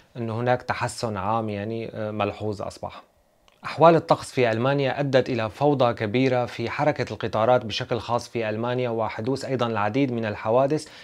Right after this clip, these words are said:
إذن هطول الثلوج مثل ما لاحظتوا في معظم يعني المناطق الألمانية، وتشكل أيضًا الجليد وهطول الأمطار، وأيضًا في بعض المناطق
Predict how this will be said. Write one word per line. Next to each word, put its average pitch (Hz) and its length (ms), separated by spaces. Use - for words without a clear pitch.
إذن 123 180
هطول 147 380
الثلوج 120 460
مثل 117 200
ما 110 80
لاحظتوا 113 440
في 110 180
معظم 117 400
يعني 101 140
المناطق 107 440
الألمانية، 107 720
وتشكل 113 600
أيضًا 120 240
الجليد 113 680
وهطول 107 540
الأمطار، 113 540
وأيضًا 120 500
في 113 140
بعض 123 220
المناطق 117 400